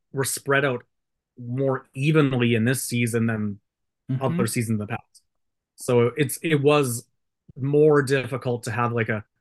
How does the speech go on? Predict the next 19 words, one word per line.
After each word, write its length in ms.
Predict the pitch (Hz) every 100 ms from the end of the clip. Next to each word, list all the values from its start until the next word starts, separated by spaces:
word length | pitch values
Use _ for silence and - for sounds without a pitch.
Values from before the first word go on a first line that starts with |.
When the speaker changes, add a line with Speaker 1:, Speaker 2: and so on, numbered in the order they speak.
| _ _
Speaker 1:
clear 680 | - - 151 156 151 147 131
front 300 | - 131 127
runner. 460 | 120 113 110 107 - _ _ _ _ _ _ _ _ _ _ _ _ _ - 123
But, 420 | 143 131 123 113 - - - _ _ _ _
but 320 | 151 165 -
between 340 | - 156 190 180
the 60 |
final 260 | 156 147 131
four, 760 | - 156 139 _ 151 143 131 - _ _ _ _ _
yeah, 240 | - 147 123
I 120 | 120
think 340 | 147 131 - _ _ _ _ _ _ _ _
the, 260 | 139 139 127
the 120 | 123
two 220 | 120 165
of 40 | 143
them 200 | 135 123
for 120 | 127
sure, 380 | - 123 120